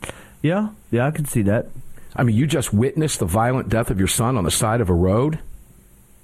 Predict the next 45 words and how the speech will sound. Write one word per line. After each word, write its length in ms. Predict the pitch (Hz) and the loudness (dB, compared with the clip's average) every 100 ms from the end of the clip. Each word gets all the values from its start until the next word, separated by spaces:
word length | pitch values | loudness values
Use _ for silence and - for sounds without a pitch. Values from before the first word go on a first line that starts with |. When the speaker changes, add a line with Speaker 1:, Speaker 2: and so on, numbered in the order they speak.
| - - - - - - | -20 -20 -20 -20 -12 -4
Speaker 2:
and 720 | 127 123 123 120 117 107 101 123 | -2 0 2 2 2 0 -2 -4
I 40 | |
think 160 | - 156 | -2 0
it 60 | |
would 140 | 113 - | 0 0
pretty, 220 | 135 101 | 0 -2
pretty 540 | - - 165 135 - | -4 -2 0 0 0
easy 580 | 123 196 139 107 98 - - - - - - - | 0 2 2 2 0 -2 -10 -20 -20 -20 -18 -4
to 120 | - | 0
make 340 | 113 127 143 - | 2 2 0 -4
the 80 | |
case. 320 | 95 - 170 - | -2 0 0 0
The 140 | 123 | 0
worse 400 | 131 104 180 196 | 0 2 0 0
the 100 | - | -2
story 300 | - 160 135 | -2 0 2
gets, 260 | 101 190 - | 2 0 0
is 240 | 127 - - - - | -2 -2 -4 -8 -6
killing 340 | - 147 170 175 | -4 -2 0 0
the 80 | |
guys, 320 | 156 160 170 127 | 0 0 0 0
then 160 | 147 | -2
stealing 400 | - - 160 165 | -2 0 0 2
the 80 | 135 | 0
truck, 240 | - 175 | 0 -2
driving 300 | 139 147 147 | 0 0 0
home. 340 | 139 175 190 - - - - - - - - - - | 0 0 -2 -8 -20 -20 -20 -20 -20 -20 -20 -16 -4
Speaker 1:
Yeah. 460 | 85 71 65 - - - - - | -2 -2 -4 -6 -16 -20 -16 -6
Speaker 2:
And 280 | 151 139 127 | -2 0 0
the 40 | |
words 380 | 117 151 175 - | 2 2 0 -2
from 240 | 170 131 | 0 0
the 80 | 113 | 0
grandpa 480 | 113 131 151 175 175 | 0 0 0 0 0
saying 320 | - 151 139 | 0 0 0
he 100 | 135 | 0
was 140 | 127 | 0
just 140 | 123 - | 0 0
out 180 | 151 208 | 0 0
of 80 | |
it, 60 | 147 | 0
he 80 | 113 | 0
lost 320 | 117 127 - | 2 0 0
his 120 | 110 | 0
mind. 420 | 107 120 185 214 | 2 2 0 -2